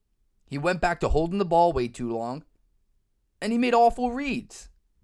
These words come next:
And then you got Jason Garrett, who put together the worst game plan I think I've ever seen in my life. And that still might be putting it lightly. He, along with the rest of the coaching staff, completely let down Danny.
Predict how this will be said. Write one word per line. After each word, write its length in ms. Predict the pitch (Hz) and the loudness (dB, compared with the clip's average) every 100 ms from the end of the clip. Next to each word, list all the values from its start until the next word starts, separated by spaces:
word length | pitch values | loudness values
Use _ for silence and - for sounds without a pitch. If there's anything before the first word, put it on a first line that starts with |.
| _ - _ _ _ _ - | _ -20 _ _ _ _ -6
And 100 | 202 | -2
then 100 | 247 | 0
you 60 | 262 | 4
got 140 | 247 | 4
Jason 340 | 214 226 214 | 4 0 0
Garrett, 380 | 208 175 101 - _ _ _ _ - | 4 4 2 -6 _ _ _ _ 0
who 120 | 196 | 2
put 260 | 190 277 277 | 10 10 10
together 420 | 302 240 190 135 | 0 2 2 0
the 120 | 127 | 0
worst 340 | 156 196 240 240 | 2 4 4 2
game 240 | 208 208 | -2 2
plan 300 | 202 135 127 | 2 2 -2
I 120 | 131 | -6
think 180 | 131 156 | -8 -2
I've 120 | 156 | 0
ever 180 | 170 175 | 0 0
seen 260 | 180 170 165 | -2 -4 -6
in 100 | 156 | -4
my 140 | 131 | -4
life. 500 | 123 131 131 101 - _ _ _ _ _ _ _ _ _ _ _ _ - | -2 -4 -4 -8 -20 _ _ _ _ _ _ _ _ _ _ _ _ -8
And 100 | 185 | -2
that 140 | 196 | -2
still 200 | - 214 | 4 6
might 160 | 208 180 | 6 4
be 80 | 165 | 6
putting 280 | - 175 156 | 6 6 0
it 80 | |
lightly. 440 | 127 131 92 98 - _ _ _ _ _ _ _ _ _ _ _ _ _ _ _ _ _ | -2 -4 -4 -14 -16 _ _ _ _ _ _ _ _ _ _ _ _ _ _ _ _ _
He, 320 | - 196 247 | -4 0 0
along 400 | 202 196 190 190 | 2 4 2 2
with 100 | 170 | 0
the 80 | 139 | -2
rest 240 | 131 160 | 0 -2
of 80 | 185 | -2
the 60 | 165 | -4
coaching 320 | - 151 151 | -2 -4 -4
staff, 260 | - 139 - | -2 -2 -4
completely 600 | 113 160 190 202 185 180 | 0 2 4 2 -2 -2
let 260 | 156 143 | -2 -2
down 280 | - 120 117 | -4 -6 -6
Danny. 360 | 104 87 76 | -10 -16 -20